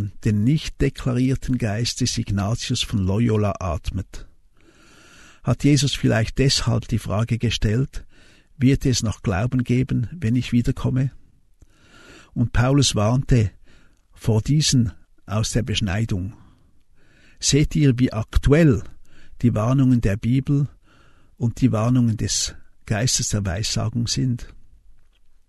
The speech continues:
Versteht mich nicht falsch, ich wende mich nicht gegen unsere Gemeinde. Unsere Gemeinde ist die einzige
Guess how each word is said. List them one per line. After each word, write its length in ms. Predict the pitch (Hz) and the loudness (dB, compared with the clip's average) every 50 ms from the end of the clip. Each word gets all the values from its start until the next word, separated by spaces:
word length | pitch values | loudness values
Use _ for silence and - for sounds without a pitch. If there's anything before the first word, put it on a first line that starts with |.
| _ - - - - - - - - - - - - | _ -20 -20 -20 -20 -20 -20 -20 -20 -20 -20 -12 -4
Versteht 400 | - 123 - - - 139 160 - | -2 -2 0 4 4 4 4 4
mich 200 | 160 156 - - | 0 -2 -2 0
nicht 200 | 139 135 - - | 0 0 0 -2
falsch, 360 | - 127 113 135 135 - - | -2 -2 0 0 -2 -2 -4
ich 140 | 143 123 - | -6 -6 -4
wende 280 | 120 117 127 123 123 120 | -2 -2 -2 0 0 0
mich 260 | 113 117 117 - - | 0 -2 -2 -4 -2
nicht 400 | 127 135 165 175 - - - - | 0 2 2 0 -2 -4 -6 -2
gegen 300 | - 139 139 131 135 123 | 0 0 2 2 0 0
unsere 340 | - 127 123 120 - 123 113 | 0 0 -2 0 -2 -2 -2
Gemeinde. 600 | - 113 101 98 92 87 92 98 95 117 117 110 - _ _ - _ _ _ - - - - - - - - | -2 -2 -2 -2 -2 -4 -4 -6 -6 -6 -8 -8 -12 _ _ -20 _ _ _ -20 -20 -20 -20 -20 -20 -8 -2
Unsere 300 | - 127 127 - 135 123 | 0 2 2 4 2 2
Gemeinde 480 | 131 123 120 117 120 135 139 139 143 | 4 2 2 2 2 2 2 2 2
ist 200 | 139 - - - | 2 0 0 -2
die 100 | - - | -4 -4
einzige 680 | - 113 135 160 170 - - - 160 151 147 143 139 | -2 -2 -2 0 -2 -2 -2 -2 -2 0 0 0 0